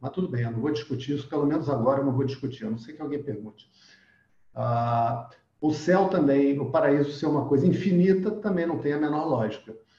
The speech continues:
né? Então, existe esse conceito de Naraka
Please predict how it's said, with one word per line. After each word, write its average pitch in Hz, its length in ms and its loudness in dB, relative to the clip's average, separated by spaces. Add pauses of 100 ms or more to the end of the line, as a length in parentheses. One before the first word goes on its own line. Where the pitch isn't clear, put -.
(380)
né? 110 240 -14
Então, 156 500 -4 (220)
existe 151 380 0
esse 131 140 -4
conceito 135 480 0
de 127 120 0
Naraka 170 720 0